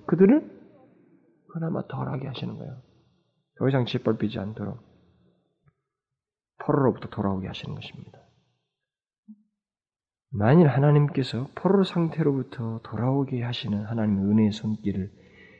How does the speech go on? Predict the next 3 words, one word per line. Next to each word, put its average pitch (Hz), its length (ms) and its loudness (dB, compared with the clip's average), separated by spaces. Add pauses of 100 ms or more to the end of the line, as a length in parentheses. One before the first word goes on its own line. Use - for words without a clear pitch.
(160)
베풀지 104 500 -6
않으셨다면 95 840 -6 (260)
이스라엘은 165 840 -2